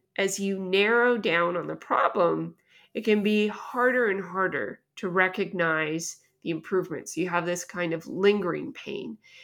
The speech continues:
And that is because there is literally less pain to measure. If you're measuring a decrease from an eight out of ten to a six out of ten on pain versus a two out of ten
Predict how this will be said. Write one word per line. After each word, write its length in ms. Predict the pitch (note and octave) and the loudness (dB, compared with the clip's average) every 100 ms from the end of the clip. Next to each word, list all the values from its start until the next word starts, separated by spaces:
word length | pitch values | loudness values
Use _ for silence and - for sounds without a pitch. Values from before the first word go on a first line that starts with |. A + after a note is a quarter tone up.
| - _ - | -20 _ 0
And 320 | A3 A3 G#3+ | 2 2 2
that 200 | A#3+ E4+ | 2 2
is 180 | F4+ D#4+ | 0 -4
because 840 | G#3+ G#3+ - E4+ B3 F3 D#3 - - _ _ | -8 -10 0 6 6 4 -2 -8 -12 _ _
there 200 | - G#3+ | 4 6
is 200 | G#3+ G#3 F#3 - | 6 4 -4 -6
literally 640 | G3+ G#3+ C#4 D4+ D4 D4 | 4 6 6 4 0 0
less 440 | B3 F3+ F3+ G#3+ - | 0 2 2 2 -6
pain 420 | - - D3+ D#3 F3 | -12 -8 -6 -6 -6
to 120 | F#3+ | -4
measure. 560 | G3+ A3+ - F#2 - - _ _ - | -2 0 -2 -4 -6 -8 _ _ -14
If 180 | G#3 G#3 | -8 0
you're 240 | A3 C#4+ | 4 6
measuring 840 | C4 B3+ D#4 C4+ A3 F3+ E3+ E3+ _ _ _ - | 8 8 6 2 2 2 0 -4 _ _ _ -4
a 80 | F3 | -4
decrease 840 | E3+ G#3+ G#3+ G#3 D#3+ D#3 D3 - | 0 2 2 0 -4 -2 -4 -8
from 280 | - F3 E3 | -6 -4 -2
an 160 | D#3+ - _ - | -4 -6 _ 2
eight 240 | G3 G#3 | 4 8
out 240 | G3+ F3 E3+ | 6 6 2
of 100 | D#3+ | -4
ten 480 | - E3+ D#3+ D#3+ E3+ | -6 -4 -2 -4 -8
to 160 | D#3+ | -8
a 40 | E3 | -8
six 420 | - C4 C4 - | 0 0 0 2
out 180 | F3+ E3 | 4 4
of 100 | D#3+ | -2
ten 320 | F3 E3 D#3+ | -4 -4 -2
on 160 | D#3+ | -4
pain 460 | E3 F3 D#3+ E3 E3 _ _ _ | -6 -4 -2 -2 -6 _ _ _
versus 680 | G3 G3 F#3 F3 E3+ E3 - _ | 0 0 0 0 0 -4 -12 _
a 60 | F3 | -6
two 460 | F3 - B3+ C4+ A3 | -4 -2 2 6 6
out 180 | E3+ | 6
of 160 | E3 - | 2 -4
ten 520 | - F3+ D#3+ D#3 G#3+ | -10 -4 -2 -2 -6